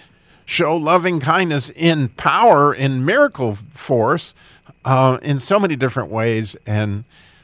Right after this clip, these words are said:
so how does this look practically? <laughs> And so <clears throat> I'll never forget when, um, I was given this opportunity. I've talked about it throughout this,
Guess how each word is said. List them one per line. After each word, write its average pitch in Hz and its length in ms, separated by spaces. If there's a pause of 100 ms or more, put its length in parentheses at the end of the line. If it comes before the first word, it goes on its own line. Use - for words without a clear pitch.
so 120 500
how 151 240
does 151 180
this 131 220
look 117 240
practically? 95 640
<laughs> - 20 (1700)
And 135 220
so 135 460 (440)
<clears throat> - 240
I'll 156 380
never 135 200
forget 117 360
when, 98 380
um, 90 340 (1000)
I 117 160
was 107 280
given 139 340
this 123 180
opportunity. 117 640
I've 104 160
talked 113 280
about 101 260
it 95 160
throughout 101 480
this, - 260